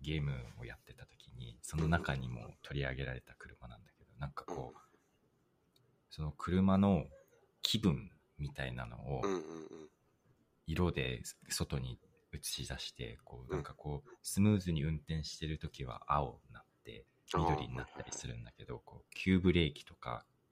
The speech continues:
Speaker 1: 急ハンドルした時にこう、赤くなって、
Speaker 2: うんうんうん。
Speaker 1: 光ったりとかしてっていう。
Speaker 2: うんうんうんうんうん。
Speaker 1: その時は本当にその、ただ色三、四色の、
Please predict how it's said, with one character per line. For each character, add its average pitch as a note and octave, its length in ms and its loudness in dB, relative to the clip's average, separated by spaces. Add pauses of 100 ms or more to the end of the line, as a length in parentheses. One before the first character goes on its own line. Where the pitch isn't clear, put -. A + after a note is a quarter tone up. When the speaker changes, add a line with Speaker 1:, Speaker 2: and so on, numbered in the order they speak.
(100)
Speaker 1:
急 F2 200 -2
ハ F2+ 140 0
ン E2+ 120 2
ド C2+ 100 -6
ル G#1+ 260 -10
し - 160 -10
た - 100 -14
時 - 260 -18
に B2 80 -14
こ - 280 -16
う、 - 40 -20 (480)
赤 - 220 0
く - 140 -2
な D2+ 100 2
っ C#2+ 80 -8 (200)
て、 - 120 -20 (380)
Speaker 2:
う F#2+ 60 4
ん F#2 40 6
う F2 40 4
ん - 20 0
う D#2 420 -8
ん。 D2+ 80 -12 (100)
Speaker 1:
光 - 280 -4
っ - 100 -20
た - 80 -8
り - 100 -12
と - 100 -20
か - 120 -20
し - 140 -10
て - 120 -16
っ - 40 -16 (200)
て - 60 -8
い B1+ 160 -4
う。 F#2 40 -2
Speaker 2:
う F#2+ 40 -2
ん - 20 -2
う F2 40 -4
ん D#2 60 -8
う - 20 -12
ん - 80 -14
う E2+ 80 -6
ん C#2+ 520 -12 (120)
う C#2+ 40 -16
ん。 D2 40 -20 (580)
Speaker 1:
そ - 160 -4
の A2 80 0
時 - 260 2
は D2+ 80 4
本 D#2+ 160 0
当 - 120 -2
に D#2 180 2
そ - 140 -6
の、 C#2 300 0 (460)
た F2+ 120 0
だ C#2+ 180 2
色 D2+ 480 2 (500)
三、 D#2 420 2
四 D2+ 200 4
色 C#2+ 340 0
の、 C#2+ 280 2